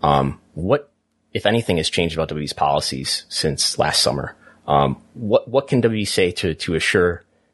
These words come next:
talent and employees that, you know, sexual harassment and sexual misconduct are taken seriously in the company? Uh,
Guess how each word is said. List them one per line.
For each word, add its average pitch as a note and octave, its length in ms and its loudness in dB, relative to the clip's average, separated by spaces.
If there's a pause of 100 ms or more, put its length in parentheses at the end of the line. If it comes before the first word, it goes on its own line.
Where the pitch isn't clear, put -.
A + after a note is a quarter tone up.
(120)
talent E2+ 360 -2
and E2 60 -4
employees D2+ 640 0 (300)
that, D2+ 440 0 (600)
you D#2+ 120 -6
know, D2+ 100 -8 (140)
sexual - 400 -2
harassment D#2 640 -2 (160)
and F2 120 -8
sexual - 460 -2
misconduct D2+ 800 -2 (160)
are E2 100 4
taken F2+ 300 0
seriously F2+ 480 2
in C2+ 80 -4
the C#2+ 60 -4
company? C2 480 -6 (640)
Uh, - 160 2